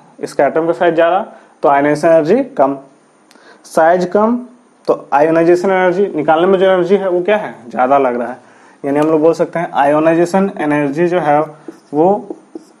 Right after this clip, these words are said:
कोई भी atom का size के क्या होते हैं?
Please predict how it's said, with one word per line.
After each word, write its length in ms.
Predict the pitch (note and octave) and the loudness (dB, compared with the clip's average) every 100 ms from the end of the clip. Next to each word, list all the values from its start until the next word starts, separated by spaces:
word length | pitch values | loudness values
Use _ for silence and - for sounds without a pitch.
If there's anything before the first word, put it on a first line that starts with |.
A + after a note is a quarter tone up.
| _ - | _ 0
कोई 180 | F3 | 2
भी 160 | E3+ F#3 F3+ F3+ - - | 2 2 0 -4 -8 -4
atom 400 | C#3+ D3 E3+ F3 | -2 0 -2 0
का 240 | E3+ F3 F#3+ | 2 2 -2
size 440 | - D3+ C#3 D3 D3 | -2 2 2 0 -4
के 120 | D3+ | -8
क्या 180 | D3 F3+ | -4 -2
होते 220 | F3+ F#3 | -2 -2
हैं? 220 | D#3 C3 | -6 -10